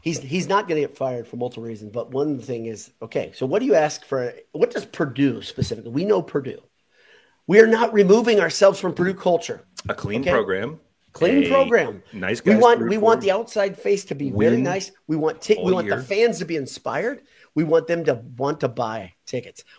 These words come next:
Speaker 1: We want them to wanna give money. All that stuff is in place still.
Speaker 2: Yes.
Speaker 1: If Purdue start pulling the plug, by the way, with the last time, I'm trying to think if this is accurate.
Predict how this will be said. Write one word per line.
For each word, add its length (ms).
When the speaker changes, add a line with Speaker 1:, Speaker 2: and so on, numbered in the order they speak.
Speaker 1:
We 100
want 180
them 140
to 100
wanna 200
give 200
money. 320
All 180
that 220
stuff 260
is 120
in 120
place 360
still. 340
Speaker 2:
Yes. 240
Speaker 1:
If 180
Purdue 260
start 300
pulling 300
the 60
plug, 340
by 140
the 120
way, 260
with 140
the 80
last 380
time, 400
I'm 100
trying 180
to 60
think 200
if 80
this 120
is 40
accurate. 300